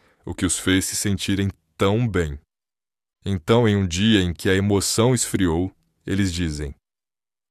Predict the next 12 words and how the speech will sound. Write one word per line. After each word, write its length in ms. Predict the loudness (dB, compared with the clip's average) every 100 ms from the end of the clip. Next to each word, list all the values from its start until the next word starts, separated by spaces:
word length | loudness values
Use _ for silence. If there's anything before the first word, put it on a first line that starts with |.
| -4
"Mas 160 | 0
agora 240 | 6 8 6
esse 160 | 4
sentimento 600 | 0 0 2 2 2 2
secou 560 | 0 2 2 4 4 4 -2 4
completamente 1500 | 4 4 _ 0 6 6 4 4 4 6 4 2 -2 -8 -10 _ -4
e 100 | -2
há 80 | 2
pecado 520 | 2 4 6 6 4
em 60 |
meu 160 | 2 2
coração." 600 | 2 2 2 -2 -6 -6